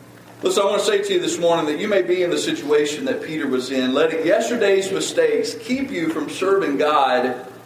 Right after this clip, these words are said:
today. But I want you to understand that Jesus knows you. He loves you, and he still wants to use you. The question is,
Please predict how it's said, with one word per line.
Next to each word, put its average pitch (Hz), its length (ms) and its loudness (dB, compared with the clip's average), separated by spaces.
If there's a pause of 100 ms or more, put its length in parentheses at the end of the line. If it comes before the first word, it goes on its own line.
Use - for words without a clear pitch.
(160)
today. 139 640 0 (240)
But 180 100 2
I 202 100 4
want 277 200 2
you 240 60 2
to 233 60 4
understand 208 520 2
that 180 100 0
Jesus 214 640 0
knows 175 480 2
you. 123 220 2
He 165 180 0
loves 233 560 2
you, 120 260 -6 (540)
and 135 80 -6
he 139 80 0
still 180 280 0
wants 147 260 0
to 127 100 -6
use 120 340 -2
you. 110 220 -10
The 113 80 -10
question 131 420 2
is, 120 480 -2